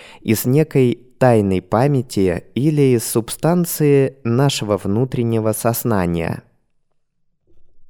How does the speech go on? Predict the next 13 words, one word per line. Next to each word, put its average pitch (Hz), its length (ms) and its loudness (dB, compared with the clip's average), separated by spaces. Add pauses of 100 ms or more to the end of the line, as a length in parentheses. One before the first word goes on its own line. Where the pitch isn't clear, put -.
(260)
Однако 117 720 0
в - 60 -10
своей 107 460 2
обычной 110 500 0
работе 151 720 0 (160)
природа 165 480 2
не 190 120 0
придает 151 560 0
большого 92 540 0
значения 147 960 -2
этим 147 460 0
детальным 110 580 -2
воспоминаниям 92 1160 -2